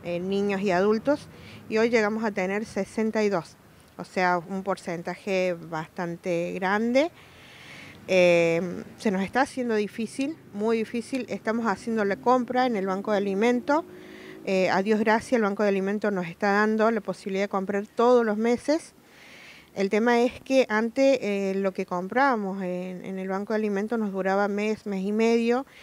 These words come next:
y hoy no nos llega a durar quince días. Eh, o sea, por, es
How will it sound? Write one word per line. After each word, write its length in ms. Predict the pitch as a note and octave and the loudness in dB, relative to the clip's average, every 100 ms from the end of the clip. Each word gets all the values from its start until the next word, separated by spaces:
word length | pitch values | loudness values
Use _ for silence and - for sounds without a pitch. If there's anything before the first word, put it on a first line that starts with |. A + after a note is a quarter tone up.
| - - | -20 -4
y 120 | G3+ | 0
hoy 140 | G3 | 2
no 140 | A3 A3 | 2 -2
nos 180 | A3+ G3+ | -2 -2
llega 200 | G#3 G#3+ | 0 0
a 20 | |
durar 360 | G3+ F#3+ G3 | 0 -2 -4
quince 380 | - F#3+ F#3+ F#3+ | -4 -8 -6 -4
días. 320 | G3 G3+ D#3 - - - - - - - - - - - | -2 0 -2 -4 -18 -20 -20 -20 -20 -20 -20 -20 -20 -8
Eh, 580 | F3 E3 A2+ B1 - - _ _ _ _ | -4 -4 -6 -10 -14 -18 _ _ _ _
o 60 | - | -16
sea, 320 | - F3+ F3 - - - | -2 0 0 -4 -20 -8
por, 160 | F3 - | -6 -4
es 140 | F3+ | -8